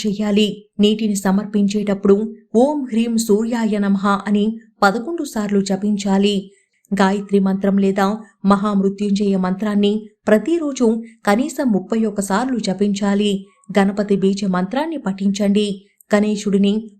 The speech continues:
విఘ్నాలకు అధిపతి. ఎవరికైనా సమస్యలు ఎదుర్కొంటుంటే గణేశుడికి సంబంధించిన బీజ మంత్రం "ఓం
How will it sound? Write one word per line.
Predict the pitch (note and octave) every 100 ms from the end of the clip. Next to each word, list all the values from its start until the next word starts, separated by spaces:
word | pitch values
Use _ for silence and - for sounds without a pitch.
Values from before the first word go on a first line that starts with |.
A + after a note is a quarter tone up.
| -
విఘ్నాలకు | G3+ - C4 F4+ F4 B3+ G3
అధిపతి. | G3+ G3+ G3+ G#3 F#3+ - _ _
ఎవరికైనా | G3+ G3 G#3+ G#3 G3 G3
సమస్యలు | F#3+ F#3+ A3 A3+ D#4 A3+
ఎదుర్కొంటుంటే | F3+ F#3 G#3+ G#3 G3+ G3+ G3 G3 G#3+ A3 _ - G#3
గణేశుడికి | A3+ F4 - D4 B3+
సంబంధించిన | A3+ F#3 G3+ A3 A3 G3+ G#3 G3 G#3+ - _ F3
బీజ | G3+ G#3+ A3
మంత్రం | G3 G3 G3 G3+ A3 A3+ - -
"ఓం | A3 D4 C4 G3